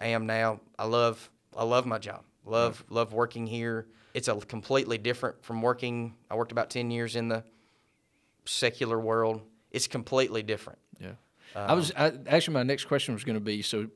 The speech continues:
Speaker 2: once you got here full time, were there one or two things that you thought, "Okay, I never thought that ministry would be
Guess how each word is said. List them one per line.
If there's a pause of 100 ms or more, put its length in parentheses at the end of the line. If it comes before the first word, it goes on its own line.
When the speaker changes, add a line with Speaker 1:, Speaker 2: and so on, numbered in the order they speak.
(120)
Speaker 2:
once
you
got
here
full
time, (960)
were
there
one
or
two
things
that
you
thought,
"Okay,
I
never
thought
that
ministry
would
be